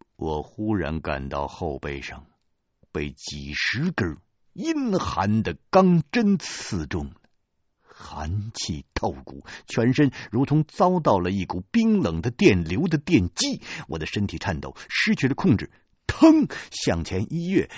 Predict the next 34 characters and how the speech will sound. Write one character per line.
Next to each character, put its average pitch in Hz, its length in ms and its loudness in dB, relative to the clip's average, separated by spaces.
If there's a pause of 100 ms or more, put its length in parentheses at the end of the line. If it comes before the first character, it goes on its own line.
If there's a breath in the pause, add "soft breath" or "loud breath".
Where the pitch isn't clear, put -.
(220 loud breath)
也 76 120 -8
不 - 220 -8
知 85 160 -8
道 69 160 -6
哪 73 100 -4
儿 69 120 -8
来 82 120 -6
这 110 140 -4
么 73 100 -4
大 73 140 -4
的 80 100 -8
力 78 160 -6
量， 69 220 -12 (340 loud breath)
把 80 140 -2
前 92 400 -2
边 85 200 0
的 78 80 -4
胖 87 520 2
子、 76 160 -8
英 180 280 2
子 110 140 0
两 76 240 -4
个 82 80 -6
人 87 180 -2 (200 loud breath)
一 214 220 -2
起 101 200 -4
推 220 300 0
得 160 80 6
向 110 260 4
前 139 180 2
扑 - 160 -2
倒。 76 240 -2 (1700 loud breath)
这 69 260 -8
条 69 800 -10